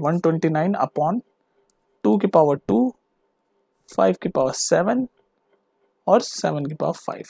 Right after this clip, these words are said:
ये वाला बताओ Terminating होगा या नॉन टर्मिनेटिंग होगा। अब देखो इसमें confuse मत हो जाना, आप इसमें एकदम देखोगे अच्छा टू और फ़ाइव दिख गया और लिख दोगे terminating, नहीं, गलत है। मैंने आपको बोला था terminating की कंडीशन ये होगी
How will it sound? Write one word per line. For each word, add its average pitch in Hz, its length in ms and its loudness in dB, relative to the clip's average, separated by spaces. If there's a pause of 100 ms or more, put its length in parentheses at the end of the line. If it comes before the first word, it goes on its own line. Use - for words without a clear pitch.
(120)
ये 160 120 4
वाला 170 180 8
बताओ - 260 -6 (1400)
Terminating 190 500 4
होगा 202 200 4
या 294 80 4
नॉन 165 200 2
टर्मिनेटिंग 135 520 -6
होगा। 117 180 -16 (340)
अब 196 100 6
देखो 233 220 4
इसमें 247 300 0
confuse 226 360 2
मत 233 140 -2
हो 208 40 4
जाना, 147 200 0
आप 156 120 0
इसमें 185 240 -2
एकदम 180 360 2
देखोगे 170 300 0
अच्छा 180 240 0
टू 190 180 2
और 180 80 2
फ़ाइव 180 160 4
दिख 175 140 0
गया 190 220 2 (360)
और 156 80 4
लिख 151 120 2
दोगे 156 220 2
terminating, 143 580 -4
नहीं, 180 260 0
गलत 190 240 4
है। - 120 -6 (340)
मैंने 180 180 2
आपको 240 200 2
बोला 147 280 4
था 196 140 4
terminating 196 600 0
की 240 80 -2
कंडीशन 170 400 0
ये 160 60 0
होगी 143 280 -2